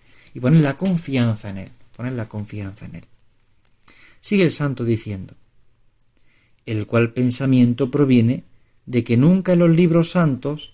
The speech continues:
empezaron a escribir los, los que los escribieron por pasiones y trabajos que ellos pasaron,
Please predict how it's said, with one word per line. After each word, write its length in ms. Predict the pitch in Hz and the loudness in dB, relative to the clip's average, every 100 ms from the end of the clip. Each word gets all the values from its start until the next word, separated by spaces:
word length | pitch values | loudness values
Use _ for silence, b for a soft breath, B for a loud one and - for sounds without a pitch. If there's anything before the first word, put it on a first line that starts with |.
| _ | _
empezaron 480 | 131 127 127 147 151 | -8 -8 -6 -2 -2
a 60 | |
escribir 440 | 147 143 135 139 160 _ _ _ - | -4 -2 0 -2 -6 _ _ _ -10
los, 540 | 135 135 135 - - _ - | -2 0 0 -4 -16 _ -12
los 280 | 117 110 - | -8 -8 -6
que 100 | 127 | -4
los 200 | 110 151 | -4 -6
escribieron 580 | 147 135 117 110 131 - _ _ | -6 0 2 0 -4 -12 _ _
por 220 | 123 107 | -8 -6
pasiones 440 | 110 - 151 165 | -6 -2 0 0
y 60 | 156 | -2
trabajos 420 | 143 147 165 113 | -2 0 -2 -4
que 80 | - | -6
ellos 140 | 117 | -6
pasaron, 480 | 113 110 131 110 110 | -6 -4 -4 -4 -8